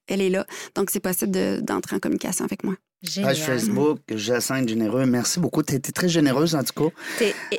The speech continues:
Speaker 2: t'as une façon de t'exprimer tellement claire, là,
Speaker 3: Oui.
Speaker 2: tu sais, je trouve que c'est, c'est, c'était génial, vraiment. Merci
Speaker 1: Merci.
Speaker 2: de
Speaker 3: Tu sais ce que tu t'en vas.
Speaker 2: Ouais,
Speaker 3: Tu, t'es
Speaker 2: vraiment.
Speaker 3: une excellente guide. Parce que,
Speaker 2: Mm.
Speaker 3: tu sais, le guide, hein, il faut qu'il sache où ce qu'il va.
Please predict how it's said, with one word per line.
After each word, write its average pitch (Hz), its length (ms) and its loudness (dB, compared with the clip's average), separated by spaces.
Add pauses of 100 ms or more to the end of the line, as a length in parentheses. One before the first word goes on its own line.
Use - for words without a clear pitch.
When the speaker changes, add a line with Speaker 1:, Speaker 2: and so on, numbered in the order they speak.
(140)
Speaker 2:
t'as 220 320 4
une 208 140 2
façon 277 340 -2
de 262 100 2
t'exprimer 214 600 0
tellement 294 340 2
claire, 247 580 0
là, 254 80 4 (100)
Speaker 3:
Oui. 311 60 2
Speaker 2:
tu - 40 -8 (140)
sais, 277 40 2
je - 80 0
trouve 269 180 -2
que - 140 -2 (840)
c'est, 185 460 -2
c'est, 180 240 -4
c'était 185 400 -4
génial, 185 460 0
vraiment. 180 360 -2
Merci 190 380 2
Speaker 1:
Merci. - 20 4
Speaker 2:
de 160 540 0
Speaker 3:
Tu 151 60 -2
sais 180 240 2
ce - 100 0
que 156 80 2
tu 120 160 -2
t'en 123 160 0
vas. 101 140 2
Speaker 2:
Ouais, 220 120 6
Speaker 3:
Tu, 113 220 0
t'es 135 140 2
Speaker 2:
vraiment. 147 240 6
Speaker 3:
une 143 80 4
excellente 160 400 2
guide. 135 420 2 (220)
Parce 208 180 2
que, - 60 -4
Speaker 2:
Mm. - 20 -2
Speaker 3:
tu - 0 -
sais, 208 120 2
le 190 40 2
guide, 165 300 2
hein, 175 260 2
il 123 60 0
faut 139 100 0
qu'il 135 80 -2
sache 214 300 -2
où 165 40 2
ce 131 80 -2
qu'il 139 120 -2
va. 220 180 2